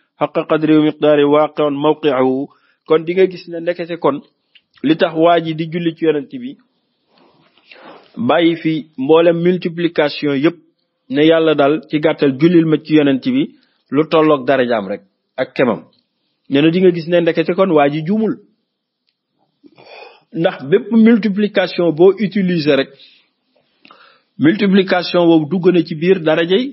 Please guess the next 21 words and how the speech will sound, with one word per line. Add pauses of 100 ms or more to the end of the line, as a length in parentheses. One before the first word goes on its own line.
(380)
Yonent
bi
sallallahu
alayhi
wa
sallam. (800)
Parce
que
multiplication
booy
jël (580)
ci
mbindeef
yi
lay
tudd,
te
mbindeef
yi, (720)
euh, (200)
euh,